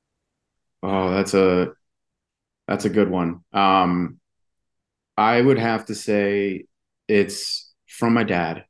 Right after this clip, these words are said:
Um, he's the one who kinda inadvertently got me down this path. Um, 'cause he, he did all these tricks with it, and we both had no idea,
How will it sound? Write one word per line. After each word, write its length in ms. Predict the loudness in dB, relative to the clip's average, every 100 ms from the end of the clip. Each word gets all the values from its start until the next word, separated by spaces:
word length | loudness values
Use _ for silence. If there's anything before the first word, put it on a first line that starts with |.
| _ _ _
Um, 320 | -8 -6 -6
he's 340 | -8 -4 -4 -2
the 80 | -2
one 360 | 0 -2 -2
who 520 | -2 -2 -2 -2 -6 _ _ _ _ _ _ _ _ _ _ _ _ _ _ -2
kinda 220 | 2 4
inadvertently 840 | 4 4 4 0 0 -6 -8 -12 _ _
got 200 | -2 0
me 120 | -2
down 240 | -2 -2 -2
this 140 | -4
path. 440 | -6 -8 -8 -12 -20 _ _ _ _ _ _ -2
Um, 460 | 0 0 -2 -4
'cause 180 | -4 -6
he, 260 | -2 -4 -4
he 120 | -10 -2
did 180 | 0
all 180 | 2 4
these 200 | 2 0
tricks 340 | -2 -2 -4 -6
with 140 | -6
it, 100 | -4
and 260 | -6 -6 -4
we 80 | -2
both 480 | 2 2 0 -12 -20
had 240 | -12 -10 -6
no 180 | -4 -4
idea, 440 | -4 -2 -4